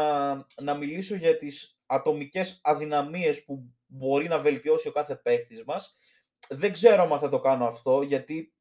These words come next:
σκόπευα να το κάνω αυτό άμα η ομάδα βρισκόταν σε ένα καλό σημείο. Τώρα βρισκόμαστε σε ένα τραγικό σημείο. <laughs> Δεν ξέρω ακόμα και τις ατομικές τους, ε, αδυναμίες να βελτιώσουν οι παίκτες μας. Δεν, είναι πολύ άσχημη κατάσταση. Τέλος πάντων,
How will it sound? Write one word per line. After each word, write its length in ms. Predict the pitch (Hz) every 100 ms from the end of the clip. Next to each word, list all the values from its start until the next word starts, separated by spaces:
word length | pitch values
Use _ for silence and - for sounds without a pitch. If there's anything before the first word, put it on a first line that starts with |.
| _ _
σκόπευα 420 | - - 175 196
να 60 | 180
το 80 |
κάνω 200 | 175 180
αυτό 200 | 180 180
άμα 180 | 190 190
η 40 | 190
ομάδα 520 | 175 190 190 208 - _ _ _ _
βρισκόταν 460 | - 139 - 190 190
σε 100 | 190
ένα 300 | 196 196 -
καλό 280 | - 160 175
σημείο. 340 | 175 165 160 117
Τώρα 200 | 123 131
βρισκόμαστε 360 | 123 131 139
σε 60 | 147
ένα 100 | 143
τραγικό 340 | 123 113 131
σημείο. 460 | 143 110 101 104 - 165 -
<laughs> 260 | _ - -
Δεν 100 | 143
ξέρω 260 | 139 160
ακόμα 320 | 143 160 170
και 680 | 160 160 147 135 131 127 127 123
τις 160 | 127
ατομικές 560 | 139 135 131 123 156 156
τους, 460 | 151 135 131 -
ε, 140 | 143 131
αδυναμίες 600 | 127 131 123 143 160 151
να 140 | 151 135 127 123 120 - _ _ _
βελτιώσουν 580 | 139 147 - 160 175 165
οι 80 | 135
παίκτες 300 | 123 175 -
μας. 200 | 180 160
Δεν, 280 | 151 131 113
είναι 480 | 131 143 135 123 -
πολύ 300 | - 127 135
άσχημη 320 | 117 101 107
κατάσταση. 520 | 95 107 98 101 120 120
Τέλος 240 | 147 123
πάντων, 300 | 147 170 175